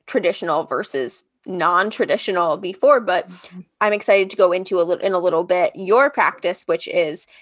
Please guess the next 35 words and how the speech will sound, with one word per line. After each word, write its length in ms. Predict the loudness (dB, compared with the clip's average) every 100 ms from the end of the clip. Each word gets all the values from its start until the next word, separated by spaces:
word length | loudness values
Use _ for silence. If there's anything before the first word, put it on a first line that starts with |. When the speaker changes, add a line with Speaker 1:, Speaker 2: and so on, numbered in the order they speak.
| _
Speaker 1:
very 360 | 0 2 2 2
much 540 | 0 0 -2 -12 -16 _ _ _ _ _ -4
different 480 | -2 2 2 2 0
<laughs> 140 | 2
than 340 | 2 2 2
what 160 | 0 0
you 100 | -2
would 100 | -4
consider 440 | -4 -6 -4 -2
traditional 560 | -2 -6 -8 -8 -6 -4
dietetics, 720 | -4 -4 -6 -6 -4 -4 -4 -4
I 100 | -4
believe. 520 | -4 -8 -6 -6 -6
Speaker 2:
Yeah. 20 | -8 -20 -20 -18 2
Speaker 1:
But 300 | 4 4 0
another 320 | 2 2 2 0
thing 160 | -2
you 80 | -2
said 240 | 0 0
was 140 | -2 0
that 380 | 2 2 0 -6 _ _ 0
orthorexia 840 | 0 2 2 2 -2 -2 0 0
or 140 | -2 -4
eating 260 | -6 -8
disorders 560 | -10 -6 -4 -2 -4 -6
in 140 | -10
general 540 | -6 -6 -4 -4 -4 -8
present 540 | -6 -6 -2 -2 -2 -10 -10
differently 640 | -8 -6 -4 -2 -2 -4 -10 _ _
for 140 | -4 -2
different 360 | -2 -4 -6
people. 500 | -6 -4 0 2 2 -4 _
So 240 | -4 2
I'm 240 | 2 2 -4
curious, 760 | 0 2 4 4 0 -4 -12